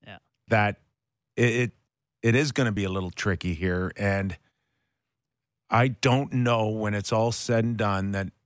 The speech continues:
Speaker 2: Nick Ritchie can be a guy that can run shotgun all season long with those guys.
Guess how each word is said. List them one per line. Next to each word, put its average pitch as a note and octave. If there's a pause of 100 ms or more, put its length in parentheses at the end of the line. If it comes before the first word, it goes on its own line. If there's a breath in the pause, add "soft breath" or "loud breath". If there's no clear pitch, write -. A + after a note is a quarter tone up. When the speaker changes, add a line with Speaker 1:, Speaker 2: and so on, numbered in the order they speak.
Speaker 2:
Nick G#2+
Ritchie F#2 (400)
can G2
be G#2
a A2+
guy F2 (680)
that F#2
can F#2+
run F#2 (260)
shotgun F#2+
all G2
season G2
long F2+ (240)
with F2+
those F2
guys. E2